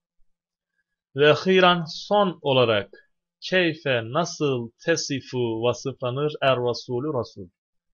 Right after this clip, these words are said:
Rasul nasıl vasıflanır? Yani peygamberin vasıfları, sıfatları nelerdir demek istiyor. Tesifu kelimesi vasife, yani vesafe veya vesife mazisinde vav vardı.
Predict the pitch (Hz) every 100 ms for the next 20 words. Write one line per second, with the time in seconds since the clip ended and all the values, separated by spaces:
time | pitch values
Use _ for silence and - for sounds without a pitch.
0 | - 131 139 - 147 147 135 131 117 113
1 | 113 107 101 104 110 - 127 123 123 120
2 | 123 127 120 113 - 120 120 117 113 101
3 | - - 120 117 131 156 123 123 123 117
4 | 90 90 - 104 98 92 - - 143 180
5 | _ _ _ - _ 185 190 190 175 165
6 | 156 156 151 208 170 156 160 143 - 113
7 | 110 117 117 139 139 - 135 127 120 113
8 | 120 113 123 143 123 135 127 - 123 117
9 | - _ _ _ _ _ 120 127 131 131
10 | 131 - 147 170 135 117 143 143 113 104
11 | 95 127